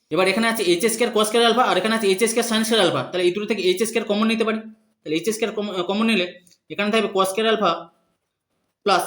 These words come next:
এখানে থাকবে sin square alpha প্লাস আবার এই দুটো থেকে কে স্কয়ার কমন নিতে পারি, তাহলে কে স্কয়ার কমন নিলে এখানে থাকবে sin square alpha প্লাস এখানে থাকবে cos square alpha equal to টু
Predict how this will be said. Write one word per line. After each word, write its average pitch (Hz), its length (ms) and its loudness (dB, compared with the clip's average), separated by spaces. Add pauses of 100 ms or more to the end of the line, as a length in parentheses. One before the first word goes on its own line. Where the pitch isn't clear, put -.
(100)
এখানে 214 220 -2
থাকবে 208 180 2 (500)
sin 185 240 0
square 220 200 2
alpha 214 180 0 (3000)
প্লাস 180 200 2 (280)
আবার 165 120 0 (100)
এই 180 100 4
দুটো 226 180 0
থেকে 233 200 0
কে 202 160 4
স্কয়ার 233 220 0
কমন 233 200 2
নিতে 226 140 0
পারি, 233 180 0
তাহলে 190 200 -10
কে 190 120 0
স্কয়ার 226 220 -2
কমন 233 220 0
নিলে 175 140 0 (680)
এখানে 208 220 -4
থাকবে 220 220 2
sin 190 200 0
square 226 240 2
alpha 220 180 0 (1900)
প্লাস 202 220 2
এখানে 208 180 -2
থাকবে 220 220 0
cos 196 160 2
square 226 220 0
alpha 214 160 -2 (2250)
equal 220 280 2
to 226 120 -4
টু 233 60 -4